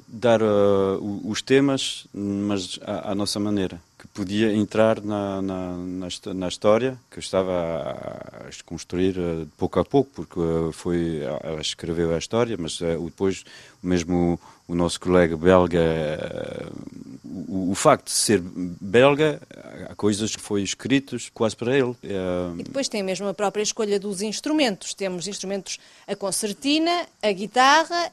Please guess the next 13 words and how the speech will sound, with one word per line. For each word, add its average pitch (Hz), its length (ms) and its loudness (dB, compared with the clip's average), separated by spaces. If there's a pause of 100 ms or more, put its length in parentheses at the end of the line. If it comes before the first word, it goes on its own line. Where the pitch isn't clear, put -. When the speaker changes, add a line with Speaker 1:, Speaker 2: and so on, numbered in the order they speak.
(220)
Speaker 2:
e - 60 -10
depois - 180 -4
temos 339 220 0
um 349 100 2
instrumento 339 920 0
de 220 160 -2
cordas, 294 540 4
mas 302 160 4
que - 120 -10
se 285 120 -2
dá 277 180 4
à 233 60 2
corda. 175 540 2